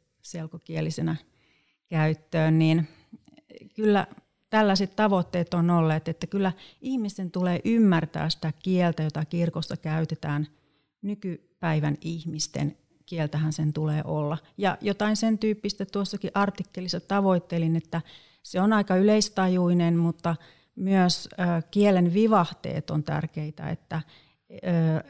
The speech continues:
rikkaus, kielen rikkaus ja ilmaisuvoima on hyvin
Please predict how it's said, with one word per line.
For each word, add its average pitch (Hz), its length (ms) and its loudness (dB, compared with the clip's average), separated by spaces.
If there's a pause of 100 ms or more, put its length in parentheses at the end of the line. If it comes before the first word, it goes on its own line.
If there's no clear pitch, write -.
rikkaus, 180 880 -2
kielen 170 320 2 (100)
rikkaus 185 1040 0 (180)
ja 175 400 -4
ilmaisuvoima 185 1120 4 (260)
on 151 200 -8 (480)
hyvin 156 440 -2